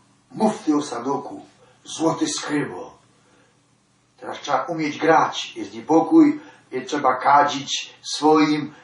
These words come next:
i mów ty, Sadoku, bo jak siedzisz w towarzy-, wyście rzadko byli w towarzystwie faryzeuszy. To wy nie wiecie, na czym to polega. Jak jeden drugiemu łatkuje.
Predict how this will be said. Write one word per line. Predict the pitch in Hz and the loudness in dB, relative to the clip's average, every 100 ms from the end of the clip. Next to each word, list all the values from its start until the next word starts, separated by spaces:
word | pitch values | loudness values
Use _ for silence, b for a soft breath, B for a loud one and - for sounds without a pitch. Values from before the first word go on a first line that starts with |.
| B - | B -14
i | 143 110 _ _ - | -14 -14 _ _ -8
mów | 180 220 - | 2 2 2
ty, | - 180 | -4 0
Sadoku, | 165 151 165 - | 2 4 4 2
bo | 113 135 | -6 -4
jak | 135 - B B | -4 -4 B B
siedzisz | - 165 147 - | 0 0 0 -2
w | |
towarzy-, | 156 151 156 147 B B - | -2 0 0 -2 B B -6
wyście | 202 196 180 170 147 | -4 0 -2 -2 -4
rzadko | 190 214 - 185 | 0 0 2 2
byli | 165 185 151 113 - _ _ | 6 4 2 -6 -12 _ _
w | - | -10
towarzystwie | 143 143 147 151 | -6 -4 -4 -4
faryzeuszy. | 127 131 123 113 123 120 101 98 - - 110 - | -2 -2 -4 -6 -8 -8 -12 -16 -20 -20 -20 -18
To | |
wy | - | -18
nie | 139 | -16
wiecie, | 131 131 - - | -14 -14 -14 -16
na | - | -18
czym | 101 98 | -20 -20
to | 101 | -20
polega. | 90 92 92 - - - _ | -20 -20 -20 -20 -20 -20 _
Jak | - - 120 | -18 -18 -12
jeden | 131 - - 123 113 | -8 -6 -4 -4 -6
drugiemu | 113 120 120 117 | -14 -10 -10 -8
łatkuje. | 110 107 - - 110 98 - | -6 -6 -8 -16 -16 -14 -16